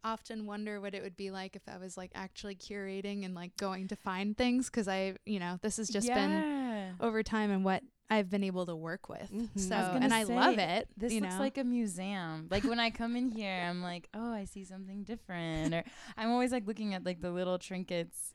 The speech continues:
Speaker 2: And I know we've talked about this before, how, like, Tauruses are really focused on, like,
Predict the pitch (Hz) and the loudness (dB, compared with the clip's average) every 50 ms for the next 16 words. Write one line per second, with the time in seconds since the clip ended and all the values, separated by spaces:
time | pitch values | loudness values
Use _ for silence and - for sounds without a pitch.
0 | - - 190 190 196 196 190 185 180 180 202 - - 185 175 180 180 175 175 175 | -4 0 4 4 6 6 6 4 4 4 4 4 4 4 4 4 2 0 0 0
1 | 180 - - 180 - - 185 175 170 180 185 175 170 165 165 - - - - - | -2 -2 -4 -8 -4 0 0 2 2 2 2 2 0 0 -2 -4 -8 -12 -6 -2
2 | 180 165 170 175 196 196 - 190 180 175 180 175 170 165 160 160 160 160 170 180 | 0 2 2 2 0 0 -2 -2 -2 -2 -2 0 0 0 0 -2 -4 -4 -4 -4
3 | 175 175 175 170 165 160 165 180 - - - - - - - - - - - 233 | -2 -2 -2 -2 -2 -4 -4 -6 -8 -14 -20 -20 -20 -20 -20 -18 -4 4 6 6
4 | 220 - - 240 220 254 - - - 208 190 185 185 185 180 185 185 185 180 170 | 6 8 6 6 4 4 2 0 0 2 4 4 4 2 2 0 0 0 2 2
5 | 165 165 170 170 170 - - | 2 2 -2 -4 -6 -14 -20